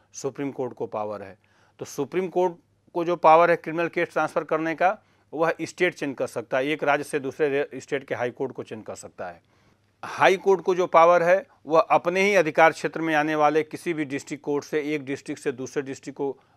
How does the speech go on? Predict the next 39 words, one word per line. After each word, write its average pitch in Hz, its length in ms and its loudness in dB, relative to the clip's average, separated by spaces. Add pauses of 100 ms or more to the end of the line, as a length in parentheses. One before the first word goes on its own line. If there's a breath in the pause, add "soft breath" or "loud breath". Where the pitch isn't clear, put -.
(1000 soft breath)
आपराधिक 135 400 -4
मामले 135 260 -4
का 127 120 -4
ट्रांसफर 120 360 -8
कर 110 140 -12
सकता 95 340 -14
है। 95 160 -16 (640 soft breath)
डिस्ट्रिक्ट 143 520 -8
कोर्ट 202 200 4
को 190 140 0
जो 175 120 -2
पावर 170 300 6
दिया 170 220 2
गया 160 220 2
है, 180 220 0 (280 soft breath)
वह 151 140 4
डिस्ट्रिक्ट 143 440 -8
कोर्ट, 151 240 0
जो 131 260 -6
जिला 147 300 4
सत्र 143 280 -12
न्यायालय 135 260 -2
है, 147 240 -4 (280 soft breath)
वह 160 120 4
अपने 170 460 0
ही 196 120 2
अधिकार 147 380 4
क्षेत्र 147 340 -8
में 143 100 -4
आने 135 220 -4
वाले, 131 220 -2
जो 135 140 -6
उसके 135 280 -10
जिले 139 320 -4
के 160 140 0
अंतर्गत 135 460 0 (320 soft breath)
जितने 165 300 -4
भी 156 280 0 (580 soft breath)
अधीनस्थ 147 460 -4